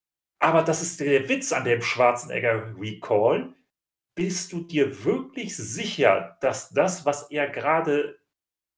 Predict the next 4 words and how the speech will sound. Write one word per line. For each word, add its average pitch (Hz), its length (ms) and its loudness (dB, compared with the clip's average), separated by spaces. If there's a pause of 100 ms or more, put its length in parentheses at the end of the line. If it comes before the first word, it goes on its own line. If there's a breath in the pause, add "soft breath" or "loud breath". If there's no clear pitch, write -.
(1000)
s-, 92 260 -16
erlebt, 143 680 0 (200)
echt - 480 4
ist? - 420 -10